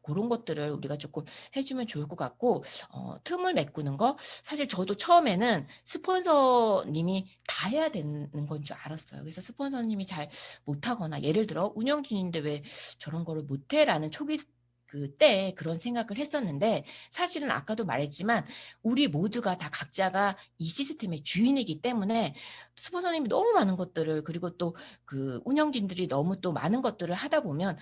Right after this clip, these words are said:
놓칠 때가 있거든요. 그럴 때는 "아, 저거 스턴-, 스폰서님 할 일이야." 아니면은 뭐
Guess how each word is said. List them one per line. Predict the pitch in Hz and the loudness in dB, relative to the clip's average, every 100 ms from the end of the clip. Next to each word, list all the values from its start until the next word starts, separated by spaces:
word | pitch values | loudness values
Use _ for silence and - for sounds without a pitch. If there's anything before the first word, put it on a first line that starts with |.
| - - | -12 -8
놓칠 | 147 147 370 370 | -6 -2 -4 -2
때가 | 185 135 | -6 -8
있거든요. | - - 127 143 262 - | -10 -12 -10 -6 -8 -6
그럴 | 175 233 254 | -2 -2 -2
때는 | 156 151 175 139 - - - _ | -4 -2 -4 -6 -14 -20 -20 _
"아, | 156 160 | -10 -8
저거 | 180 202 | -6 -6
스턴-, | - 381 370 | -4 -6 -8
스폰서님 | - - 359 339 277 | -12 -4 0 2 2
할 | 285 381 359 | 0 0 0
일이야." | 175 151 143 131 - - | -2 0 -2 -4 -10 -6
아니면은 | 151 180 185 165 147 | -4 -2 -2 -4 -2
뭐 | 147 | -4